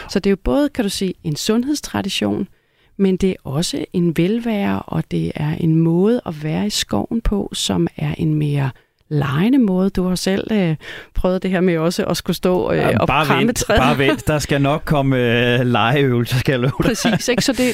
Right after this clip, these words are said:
Speaker 1: det er jo en måde også at vende tilbage til en, en, som voksen, at være mere ude i skoven og i naturen på en lidt mere legende måde, og en lidt mere sansende måde, end bare den traditionelle, nu går vi en tur i skoven, og vi tager fem kilometer.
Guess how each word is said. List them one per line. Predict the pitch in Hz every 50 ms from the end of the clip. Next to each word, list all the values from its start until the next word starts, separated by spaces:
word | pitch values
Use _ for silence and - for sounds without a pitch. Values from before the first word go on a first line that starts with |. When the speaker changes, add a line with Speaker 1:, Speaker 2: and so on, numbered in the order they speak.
| -
Speaker 1:
det | -
er | 254
jo | 240
en | 240 240 233
måde | 226 226 240 247 285 302 - -
også | - 214 214 233 247 - 294 - - -
at | - 233 208 202
vende | 220 214 208 208
tilbage | 202 - - 220 - - 208 202 196 202 214 226 247 277 302 302 - - - - - _ - - - -
til | - - 247 233 233 - -
en, | - 220 214 214 214 208 220 -
en, | - 214 190 202
som | 185 - - 214 202 175
voksen, | 190 208 226 - - - - 320 302 - _ -
at | 226 214 185 -
være | - 196 202 240 277
mere | 302 285 247 247 269 285 - -
ude | - 247 247 254 277 294 294 -
i | -
skoven | 233 - - 247 247 - - - 269 262 -
og | - 220
i |
naturen | 220 220 220 - - 254 - - 247 233 - - _ -
på | - -
en | 254 247
lidt | 247 294 320 -
mere | - 254 254 254 247
legende | 233 196 180 185 202 220 240
måde, | 240 226 196 190 202 214
og | - -
en | 208 202
lidt | 208 226 - -
mere | 214 208 220 220
sansende | - - 208 196 202 - - - 233
måde, | 214 202 190 185 202 220 226 - - -
end | - 196 185 180 160 - - - - _ _ _ _ _ _ _ _ _ _ _
bare | - 156 151 151 160 170 185 -
den | - 175 170
traditionelle, | - - - - 156 - - 175 170 170 - 196
nu | 180 180
går | 170 - 165 -
vi | 175 175
en | 170 160
tur | - - - -
i |
skoven, | 170 - - - - - - 233
og | 233 185
vi | 160
tager | 160 - - -
fem | - - - - -
kilometer. | - - 165 156 147 - -